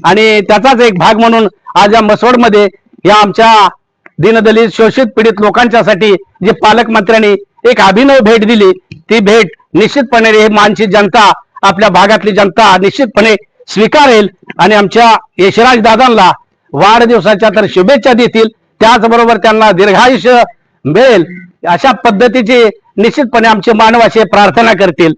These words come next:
मी नेहमीच म्हणतो की प्रत्येकाला स्वर्ग नको, स्वर्गाचे राज्य नको, परंतु या दीनदलित आणि शोषित पीडित लोकांच्या डोळ्यातला आसवा पुसण्याचं ताकद ह्या प्रत्येक कार्यकर्त्याला मिळावी, तशीच आमच्या यशराज दादाला मिळावी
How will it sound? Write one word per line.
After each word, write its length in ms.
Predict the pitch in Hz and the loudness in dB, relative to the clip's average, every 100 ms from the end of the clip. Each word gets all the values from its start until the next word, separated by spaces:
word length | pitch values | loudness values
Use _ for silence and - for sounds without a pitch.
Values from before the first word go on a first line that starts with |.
| _ _ _ | _ _ _
मी 100 | 214 | -2
नेहमीच 320 | 233 240 262 | 0 0 0
म्हणतो 400 | 247 247 269 262 240 - _ _ 269 | 0 0 2 2 0 -4 _ _ -6
की 60 | |
प्रत्येकाला 800 | - 247 247 311 294 285 285 247 208 - _ | -2 0 0 0 2 2 2 2 0 -8 _
स्वर्ग 360 | - 277 311 311 | -2 0 2 2
नको, 300 | 294 302 302 | 0 2 0
स्वर्गाचे 440 | 262 277 277 269 285 | 2 0 2 2 2
राज्य 340 | 233 254 262 | 2 2 2
नको, 340 | 269 226 233 185 _ _ - | 0 2 0 0 _ _ 0
परंतु 300 | 240 240 262 | 0 0 0
या 140 | 254 | 0
दीनदलित 540 | 214 269 269 254 269 220 - _ 202 | 0 0 2 2 2 -2 -8 _ -2
आणि 160 | 240 | -2
शोषित 500 | 208 233 - 285 190 - | 0 0 0 -2 -2 -2
पीडित 280 | 277 233 - _ _ 190 | -2 -2 -6 _ _ -2
लोकांच्या 420 | 220 240 233 254 | 0 0 0 0
डोळ्यातला 400 | 226 240 233 247 | 2 2 2 0
आसवा 280 | 208 262 247 | 0 0 -2
पुसण्याचं 500 | 208 202 226 202 226 - | -2 -2 -2 0 -4 -2
ताकद 340 | 214 214 285 208 - _ | -2 0 0 -2 -8 _
ह्या 100 | 220 | -4
प्रत्येक 480 | 226 233 - 320 233 | -2 -2 0 0 0
कार्यकर्त्याला 580 | 254 240 233 233 233 226 | 0 0 0 -2 0 0
मिळावी, 360 | 220 233 233 190 - _ - | 2 2 2 2 -2 _ -4
तशीच 260 | 214 247 247 | -2 0 0
आमच्या 260 | 233 233 | 0 0
यशराज 380 | 233 220 247 262 | 0 0 -2 0
दादाला 300 | 240 233 220 | 0 2 2
मिळावी 400 | 220 220 240 220 | 2 2 2 2